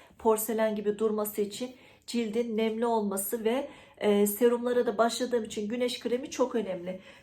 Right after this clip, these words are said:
Dedikten sonra bu cilt bakımlarıyla alakalı ve ürünlerle alakalı nasıl kullanıyorum, tam anlamıyla neler aldım hepsini gösterdiğim bir video çekeceğim. Öncelikle şunu göstermek istiyorum. Şu Leri Fito krem harika bir krem arkadaşlar.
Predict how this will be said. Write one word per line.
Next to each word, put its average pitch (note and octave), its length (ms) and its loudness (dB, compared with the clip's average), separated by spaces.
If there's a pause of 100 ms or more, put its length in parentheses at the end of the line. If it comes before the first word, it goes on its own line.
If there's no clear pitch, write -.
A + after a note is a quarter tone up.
Dedikten C#4 460 2
sonra C4+ 280 -2
bu C4 100 -2
cilt C#4+ 260 -6
bakımlarıyla C#4 600 0
alakalı B3 460 0
ve A#3 140 0
ürünlerle B3 580 -2
alakalı A#3 680 0 (280)
nasıl C4 280 -4
kullanıyorum, A#3 600 0
tam B3 200 -4
anlamıyla A#3+ 420 -2
neler A#3+ 280 0
aldım G#3+ 320 0
hepsini C4 380 -4
gösterdiğim A3 580 -2
bir B3+ 140 -4
video A#3+ 260 -6
çekeceğim. A3+ 500 -6
Öncelikle C4 440 -4
şunu C4+ 260 -6
göstermek G#3+ 520 -2
istiyorum. A#3+ 360 -6
Şu - 500 -2 (400)
Leri C4 340 2
Fito B3 360 2
krem A#3+ 320 4 (480)
harika A3 580 2
bir A3 140 -6
krem G#3+ 260 0
arkadaşlar. G3+ 760 -2